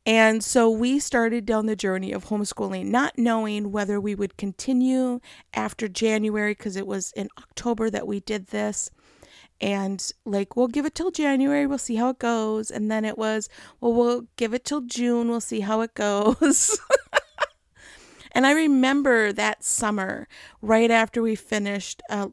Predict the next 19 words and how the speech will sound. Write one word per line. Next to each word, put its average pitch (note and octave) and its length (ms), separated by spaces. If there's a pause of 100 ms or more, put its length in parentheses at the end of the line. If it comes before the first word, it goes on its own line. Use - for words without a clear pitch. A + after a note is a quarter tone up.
(680)
you G#3+ 100
know, G3+ 160
the F#3+ 200
first - 480
year, F#3+ 480 (180)
quote G3 260
unquote, F#3+ 600 (320)
of G3+ 200
homeschooling, G#3 640
'cause F#3+ 140
it G3+ 60
wasn't G3 260
a F3+ 40
full F3 200
year. - 240 (480)
Um, F#3+ 380 (200)
and A#3 220
God C4+ 300
started F#4 340